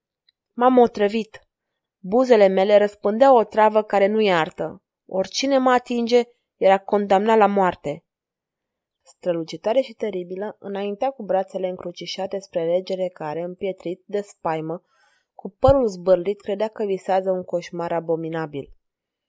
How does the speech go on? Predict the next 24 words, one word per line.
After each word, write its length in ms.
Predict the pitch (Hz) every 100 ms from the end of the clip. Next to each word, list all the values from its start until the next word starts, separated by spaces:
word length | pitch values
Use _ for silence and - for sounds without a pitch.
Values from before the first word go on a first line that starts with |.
| _ _ _
Și 220 | - -
cu 140 | 190 190
o 80 | 185
voce 300 | 240 262 226
nespus 400 | 196 - 247 240
de 120 | 208
tandră, 640 | - 180 175 180 190 202 -
ea 160 | 196
îl 100 | 208
întrebă: 540 | 208 196 180 175 143 - _ _ _ _ _ _ _ _ _ _
„Acum, 560 | - - 294 285 233 _
dulcele 580 | 214 226 339 - 254 220
meu 180 | 220 208
amant 380 | 190 196 208 -
François, 560 | 190 185 - 208 196
rege 280 | 185 196 196
al 100 | 175
Franței, 600 | - 185 180 160 151 - _ _ _ _ _
tot 180 | 294 311
mai 200 | 294 240
vrei 160 | 240
să-mi 200 | 240 220
scot 300 | 214 - 214
masca? 640 | 214 226 247 - - 175 -